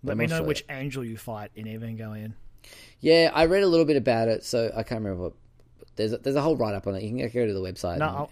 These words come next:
Speaker 2: and
Speaker 1: wanna
Speaker 2: read
Speaker 1: hear
Speaker 2: about
Speaker 1: it
Speaker 2: all
Speaker 1: from
Speaker 2: the
Speaker 1: your
Speaker 2: stuff.
Speaker 1: mouth when you get back. I want you to tell me which angel you
Speaker 2: All right.
Speaker 1: fought.
Speaker 2: All right, all right. Well, I'll, I'm gonna, I'm gonna quiz Brod about it when he gets back. But I think that's a, that's probably the way that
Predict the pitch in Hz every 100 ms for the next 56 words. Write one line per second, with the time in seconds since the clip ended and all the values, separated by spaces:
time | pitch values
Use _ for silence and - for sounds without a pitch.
0 | 123 127 139 131 131 135 127 120 135 131
1 | 123 117 120 120 110 117 107 117 135 151
2 | 131 156 147 151 131 147 - - 127 127
3 | 104 80 110 107 - - - - - -
4 | - - 117 95 - - 90 67 - -
5 | 120 - 131 - 139 131 143 135 139 156
6 | 180 - 151 113 127 120 113 101 104 101
7 | 95 - 95 85 - 113 - - - -
8 | - 214 214 226 233 - 185 - 170 185
9 | 185 202 147 135 127 113